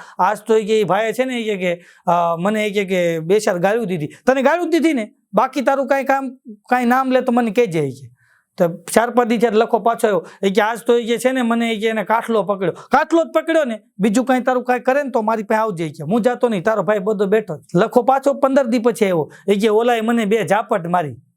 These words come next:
તો ભદો કે, કે, "તને બે ઝાપટ મારી?" ઈ કે, "હા." ઈ કે, "હવે બહુ વાત આગળ વધી ગઈ, હવે કાંઈ નહીં." <laughs>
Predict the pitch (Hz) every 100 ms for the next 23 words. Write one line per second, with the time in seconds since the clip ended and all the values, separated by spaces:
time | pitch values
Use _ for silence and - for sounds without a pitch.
0 | _ _ _ - 165 175 202 247 233 247
1 | 226 208 240 214 214 240 277 330 311 294
2 | 262 214 196 202 - - 202 185 185 233
3 | 226 254 240 240 233 226 208 196 175 156
4 | 180 214 233 202 160 - - - - 165
5 | 127 151 - -